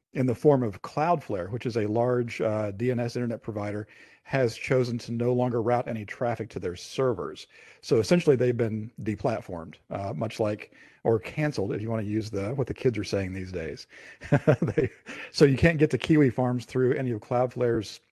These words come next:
services, and I'm not sure if you can, if you can get to them through anybody else's for that matter.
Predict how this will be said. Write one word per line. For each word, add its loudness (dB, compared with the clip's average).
services, -2
and -8
I'm -2
not -2
sure 0
if 0
you -6
can, -4
if -10
you -14
can -8
get -4
to -2
them -4
through -4
anybody -2
else's -6
for -10
that -6
matter. -10